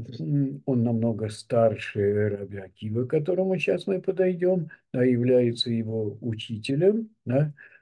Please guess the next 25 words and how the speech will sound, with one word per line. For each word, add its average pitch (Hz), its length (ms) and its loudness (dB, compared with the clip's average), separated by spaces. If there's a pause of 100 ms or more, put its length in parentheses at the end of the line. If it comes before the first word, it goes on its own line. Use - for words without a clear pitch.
Раби 113 320 2
Элеазар, 107 640 2 (240)
э, 113 280 -2 (120)
э, 113 160 -2 (280)
а, 117 280 2 (220)
э, 113 140 0
прошу 113 340 -2
прощения, 113 420 -4
я, 107 200 -2 (140)
э, 104 580 -2
сбился. 113 520 0 (320)
Раби 123 300 4
Элиэзер 123 560 4
бен 117 360 -2
Гурканус, 117 840 -2
да, 107 320 2 (480)
э, 110 380 2 (240)
он 120 300 2
живет 110 400 -2
в 117 100 -6
Лоде. 131 480 0 (340)
Раби 110 340 2
Яшуа 117 460 2
в 113 100 -10
Пекиин, 143 640 0